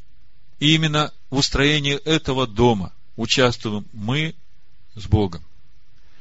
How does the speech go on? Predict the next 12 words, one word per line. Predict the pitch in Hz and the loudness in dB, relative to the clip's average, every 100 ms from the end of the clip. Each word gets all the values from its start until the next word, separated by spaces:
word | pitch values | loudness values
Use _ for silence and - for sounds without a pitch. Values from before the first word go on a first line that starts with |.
| - - | -10 0
И | |
если | 151 151 151 | 2 4 4
Бог | 139 143 - | 4 2 2
не | 123 | -2
участвует | 117 170 175 - 123 | 0 2 2 0 -4
в | |
строительстве | - 123 117 104 - 107 101 | 0 0 0 -4 -4 -2 -2
этого | 101 98 | 0 -2
дома, | 110 143 110 98 - - - - | 0 0 0 -4 -10 -12 -12 -6
то | 113 | -4
мы | 117 113 - | -2 -4 -4
напрасно | 107 104 107 104 - 95 | -2 0 2 0 -2 -8